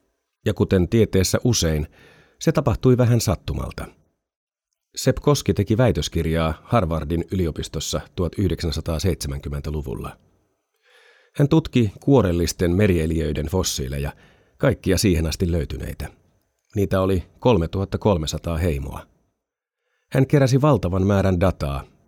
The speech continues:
eri tutkimuksista. Mikä eliö, mistä löytynyt, milloin elänyt. Data syötettiin tietokoneeseen. Syntyi ensimmäinen maailmanlaajuinen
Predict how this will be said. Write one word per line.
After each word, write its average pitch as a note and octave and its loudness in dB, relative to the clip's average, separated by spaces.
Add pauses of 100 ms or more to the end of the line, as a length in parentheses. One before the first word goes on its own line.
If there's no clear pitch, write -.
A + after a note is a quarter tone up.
eri D#2 -4
tutkimuksista. - -10 (800)
Mikä E2 -2
eliö, D#2+ -2 (520)
mistä G#2 2
löytynyt, F2 2 (140)
milloin G2 4
elänyt. - -6 (720)
Data G#2 2
syötettiin G2+ 0
tietokoneeseen. - -6 (800)
Syntyi A2+ 4
ensimmäinen G#2+ 4
maailmanlaajuinen F2 2